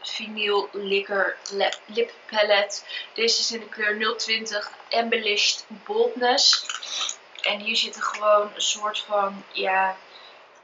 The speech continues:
lipkleurtjes in die, ehm, vloeibaar zijn, creamy. Maar hier heb ik dus nog niks mee gedaan. En dan heb ik ook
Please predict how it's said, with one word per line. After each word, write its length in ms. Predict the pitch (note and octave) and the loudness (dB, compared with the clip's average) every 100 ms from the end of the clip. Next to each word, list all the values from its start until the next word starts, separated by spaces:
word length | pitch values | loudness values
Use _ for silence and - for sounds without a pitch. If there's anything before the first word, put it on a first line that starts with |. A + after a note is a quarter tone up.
| - _ _ _ _ _ _ _ _ _ _ _ _ _ _ - - | -20 _ _ _ _ _ _ _ _ _ _ _ _ _ _ -20 -12
lipkleurtjes 840 | A3 A3+ A#3 A3+ G#3+ A3 - - | 0 0 2 4 4 4 2 0
in 320 | - G#3 G#3 G3 | 0 -4 -6 -10
die, 420 | G#3+ G#3+ G#3 G3 - - - - - - - - - _ - - - | -8 -8 -8 -12 -16 -20 -20 -20 -20 -20 -20 -20 -20 _ -20 -20 -14
ehm, 640 | - A3+ A3 A3 G#3+ G#3+ G#3 G#3 - | -10 -8 -8 -6 -4 -4 -6 -12 -18
vloeibaar 640 | - A3 A#3 B3 A#3 A3 | -16 -8 -4 2 2 2
zijn, 500 | - G#3 G3+ G#3 G#3+ - | 0 2 2 0 -8 -12
creamy. 580 | - A#3 - A#3 G#3+ A3 - - - - - - - - - | 0 4 4 2 -12 -16 -12 -10 -10 -12 -20 -20 -14 -10 -4
Maar 280 | G3 F#3+ G#3+ | -2 -2 -2
hier 140 | G#3 | 0
heb 140 | G#3 | 0
ik 100 | G#3 | 0
dus 160 | - G3 | -10 -12
nog 160 | - - | -10 -10
niks 220 | G#3 - | -8 -4
mee 160 | G3+ | -4
gedaan. 440 | G3 - F3 F#3 E3+ | -6 -2 0 0 -2
En 80 | G3 | -10
dan 80 | |
heb 100 | G3+ | -10
ik 120 | - - | -6 4
ook 260 | G3 G3+ | 4 4